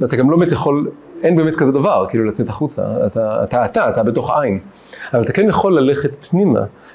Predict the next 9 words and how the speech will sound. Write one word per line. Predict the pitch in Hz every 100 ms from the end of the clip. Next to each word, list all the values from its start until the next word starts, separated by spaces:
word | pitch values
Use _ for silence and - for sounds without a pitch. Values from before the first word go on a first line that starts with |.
| -
כלומר | 123 117
להתבונן | 123 117 107 117 123 131 185 185
במציאות, | 104 101 101 113 98
לפתח | 107 123 151 151
שכל, | - 170 -
לפתח | 101 101 - -
מוחין, | 135 - - 156 110
לפתח | - 135 131
מחשבה, | 131 - 180 220